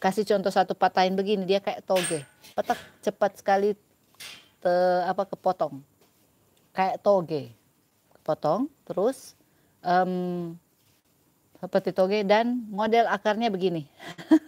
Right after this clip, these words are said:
Seperti kaki alien. Dia tegang-tegang.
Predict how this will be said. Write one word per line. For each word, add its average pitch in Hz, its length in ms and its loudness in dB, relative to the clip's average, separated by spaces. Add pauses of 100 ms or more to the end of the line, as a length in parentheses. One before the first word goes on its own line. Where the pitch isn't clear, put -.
(1500)
Seperti 247 640 2
kaki 233 320 4
alien. 233 720 4 (1300)
Dia 233 240 6
tegang-tegang. 196 1040 2